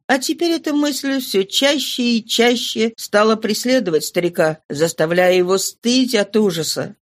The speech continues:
Разлука, как это часто бывает, когда замешано глубокое естественное чувство, только усилила его любовь к неблагодарному внуку, который с таким лёгким сердцем мог его покинуть.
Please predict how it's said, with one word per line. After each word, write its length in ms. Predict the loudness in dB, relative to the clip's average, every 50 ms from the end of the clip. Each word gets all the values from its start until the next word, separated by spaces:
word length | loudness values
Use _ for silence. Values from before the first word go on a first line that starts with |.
| _ _ -2
Разлука, 640 | 0 2 2 2 2 0 -2 -2 -2 -2 -2 -4 -4
как 240 | -2 -2 -4 -2 -2
это 160 | -4 -4 -4
часто 380 | -4 -2 -2 -2 -2 -2 -2 0
бывает, 440 | 0 2 2 2 2 2 0 -2 -4
когда 360 | -6 -6 -2 0 0 2 2
замешано 600 | 4 2 2 2 0 0 -2 -2 -4 -2 -2 -2
глубокое 560 | 0 2 0 2 2 2 0 0 0 -2 -4
естественное 760 | -2 -4 -4 -2 -2 -2 -2 -2 -4 -4 -4 -2 -2 -2 -4
чувство, 580 | -4 -4 -6 -6 -6 -6 -6 -6 -6 -6 -6 -6 -2
только 340 | 0 0 0 0 -2 -2 -2
усилила 640 | 0 0 0 0 0 0 0 0 0 2 2 2
его 280 | 2 2 2 2 2 2
любовь 480 | 2 2 0 2 2 0 0 0 -4
к 100 | -8 -4
неблагодарному 1000 | -2 0 0 2 2 2 4 4 2 4 4 4 4 2 2 0 -2 0 0 0 0
внуку, 640 | 0 0 2 2 2 0 0 0 0 0 -2 -4 _
который 380 | -6 -4 0 0 2 2 0
с 60 | 0
таким 420 | 0 -2 -2 0 0 0 0 2 4
лёгким 460 | 4 4 2 2 0 -2 0 0 0
сердцем 520 | 0 0 0 0 0 -2 -6 -4 -4 -2
мог 260 | 0 0 -2 -2 0 0
его 200 | 2 2 2 0
покинуть. 840 | 0 -2 -2 -2 -2 0 0 0 0 -2 -4 -6 -8 -12 -14